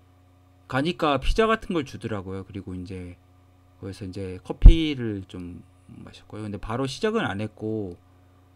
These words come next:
좀 기다리다가 이제 좀 했었고요. 그래서 이제 지식, 지속 가능한 발전 목표, 서스테이너블 디벨롭먼트 고울을 이제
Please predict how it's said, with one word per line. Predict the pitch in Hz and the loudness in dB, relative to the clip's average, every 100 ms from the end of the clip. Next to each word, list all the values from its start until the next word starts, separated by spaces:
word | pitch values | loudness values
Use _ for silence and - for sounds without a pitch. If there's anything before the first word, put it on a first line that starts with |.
| - - | -20 -12
좀 | 101 | -10
기다리다가 | - 107 110 98 92 90 | -6 -2 -2 -2 -6 -8
이제 | 90 90 92 - | -8 -10 -14 -16
좀 | 95 | -16
했었고요. | 95 - 113 101 110 - - - | -16 -16 -18 -16 -16 -18 -20 -20
그래서 | - - | -20 -12
이제 | 90 90 87 - - - - | -12 -12 -14 -16 -20 -20 -18
지식, | - 156 220 202 - - | -4 0 0 -2 -6 -16
지속 | - 135 190 - - | -10 -2 -2 -2 -16
가능한 | - 127 147 143 | 0 2 4 2
발전 | 123 - 131 | 0 0 0
목표, | 110 - | 0 -4
서스테이너블 | 104 170 170 175 156 131 113 101 95 | -4 -4 -2 0 0 0 0 0 -2
디벨롭먼트 | 113 127 127 110 104 98 - - - | 0 2 2 -2 -4 -8 -12 -20 -18
고울을 | - 113 107 101 95 95 | -4 -2 -2 -4 -6 -8
이제 | 98 90 | -8 -8